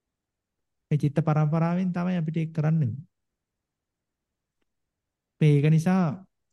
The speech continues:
හිතට පුළුවන් තරම් ඔයා මේ කරන දේ හොඳයි. බාහිර හිතවිලිත් එක්ක යනවට වැඩිය භාවනා අරමුණක ඉන්න එක කොච්චර දෙයක්ද, කොච්චර සැනසීමක්ද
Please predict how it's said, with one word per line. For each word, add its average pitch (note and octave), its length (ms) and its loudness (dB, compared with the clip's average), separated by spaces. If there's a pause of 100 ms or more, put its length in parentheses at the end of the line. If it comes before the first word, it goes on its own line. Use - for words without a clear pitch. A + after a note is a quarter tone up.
හිතට D#3 180 0 (120)
පුළුවන් E3+ 400 4
තරම් D3+ 180 -2
ඔයා D3+ 160 0
මේ D#3 120 0
කරන D3+ 280 -4
දේ E3+ 140 0
හොඳයි. D3+ 400 -2 (1900)
බාහිර D#3+ 280 2
හිතවිලිත් E3 540 0
එක්ක E3 200 -6
යනවට E3 320 -2
වැඩිය D#3 420 -2 (1200)
භාවනා D#3+ 340 0
අරමුණක E3 400 -2
ඉන්න E3 200 -2
එක F3+ 120 -2
කොච්චර D#3+ 380 -4
දෙයක්ද, D#3+ 340 0
කොච්චර C3+ 380 -6
සැනසීමක්ද D3+ 720 0